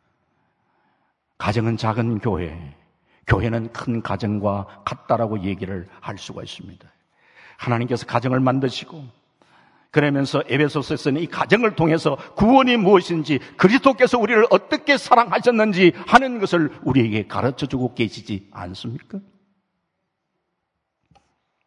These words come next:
목회 서신으로 알려진 이 디모데 전서,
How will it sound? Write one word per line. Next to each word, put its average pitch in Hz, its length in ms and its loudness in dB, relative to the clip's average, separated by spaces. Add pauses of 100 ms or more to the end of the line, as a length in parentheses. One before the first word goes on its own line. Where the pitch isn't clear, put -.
(380)
목회 151 320 2
서신으로 151 500 2
알려진 160 440 2
이 165 200 0
디모데 160 340 2
전서, 170 360 -2